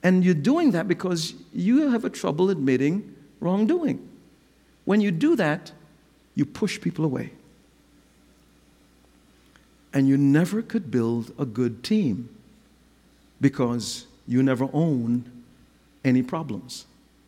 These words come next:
Several meetings around that topic could never get it. There was a trail of unresolved conflicts everywhere you went. Just, just,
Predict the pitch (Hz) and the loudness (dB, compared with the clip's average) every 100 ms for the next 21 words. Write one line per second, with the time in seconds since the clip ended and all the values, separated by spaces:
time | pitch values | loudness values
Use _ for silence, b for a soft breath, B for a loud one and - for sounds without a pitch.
0 | _ _ _ _ _ _ _ _ _ _ | _ _ _ _ _ _ _ _ _ _
1 | _ _ _ _ _ - - - 453 392 | _ _ _ _ _ -6 -2 -2 -2 -4
2 | 359 349 330 294 277 277 247 247 233 - | -4 -2 0 2 2 0 -2 -2 -2 -6
3 | 240 - - - - _ _ _ _ _ | -8 -6 -8 -8 -20 _ _ _ _ _
4 | - 135 147 180 220 196 185 160 113 - | -6 0 2 4 2 2 0 0 0 -6
5 | - - _ _ _ _ _ _ - 135 | -18 -20 _ _ _ _ _ _ -4 -2
6 | 147 - - 254 160 127 160 226 214 180 | -2 -2 -4 -2 0 0 0 2 2 2
7 | 170 151 - 160 131 - - - 190 190 | 0 -2 -4 -4 -4 -4 -10 -4 0 2
8 | 165 170 95 92 110 - 180 185 | 2 2 0 -6 -12 -8 -8 -8